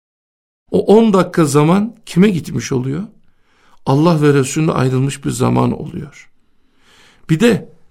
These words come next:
sen bunu kendi kendine, gönülden yaptığın için aşkını, muhabbetini de içine koyuyorsun.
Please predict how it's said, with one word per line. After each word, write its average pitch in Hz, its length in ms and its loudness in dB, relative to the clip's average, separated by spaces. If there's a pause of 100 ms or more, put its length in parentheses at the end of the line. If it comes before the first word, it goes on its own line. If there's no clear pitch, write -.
(560)
sen 170 400 0
bunu 180 200 2
kendi 151 360 -2
kendine, 123 440 -2
gönülden 143 560 0
yaptığın 156 480 0
için 131 340 -4 (360)
aşkını, 160 380 0
muhabbetini 151 600 0
de 220 60 4
içine 151 280 6
koyuyorsun. - 520 4